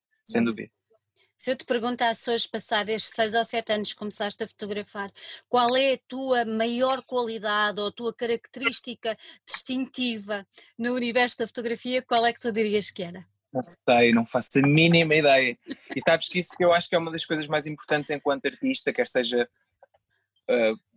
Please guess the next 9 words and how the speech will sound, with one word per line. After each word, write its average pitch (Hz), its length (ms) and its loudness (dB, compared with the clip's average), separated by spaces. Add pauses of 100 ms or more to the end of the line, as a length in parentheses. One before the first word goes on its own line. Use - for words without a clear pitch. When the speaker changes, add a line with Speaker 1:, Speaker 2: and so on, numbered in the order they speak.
(100)
Speaker 1:
fotógrafo, 156 560 2 (220)
Speaker 2:
Uhum. 127 200 -10
Speaker 1:
músico, 113 840 -6
eh, 113 360 2 (320)
pintor, 143 300 4
escultor, 123 540 2
et 117 140 0
cetera, 135 420 0 (160)
é 139 320 4